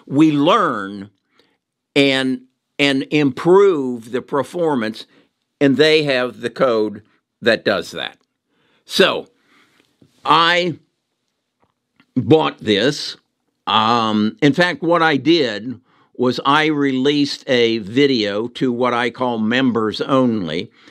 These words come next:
the members of my tribe who subscribe to my Discord and pay me a, an, a monthly fee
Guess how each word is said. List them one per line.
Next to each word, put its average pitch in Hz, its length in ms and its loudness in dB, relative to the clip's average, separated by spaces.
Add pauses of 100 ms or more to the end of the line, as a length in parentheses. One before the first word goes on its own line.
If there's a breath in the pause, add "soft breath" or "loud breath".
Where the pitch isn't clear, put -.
(220 soft breath)
the 117 100 2
members 139 480 2
of 127 120 -4
my 131 220 0
tribe 107 720 -6 (220 soft breath)
who 139 400 2
subscribe 123 1040 0
to 120 420 -2 (140)
my 120 240 2
Discord 104 840 -4 (420 soft breath)
and 127 260 2
pay 135 280 2
me 135 500 0
a, 117 400 0 (120)
an, 135 340 0
a 110 280 0
monthly 147 520 0
fee 113 640 -2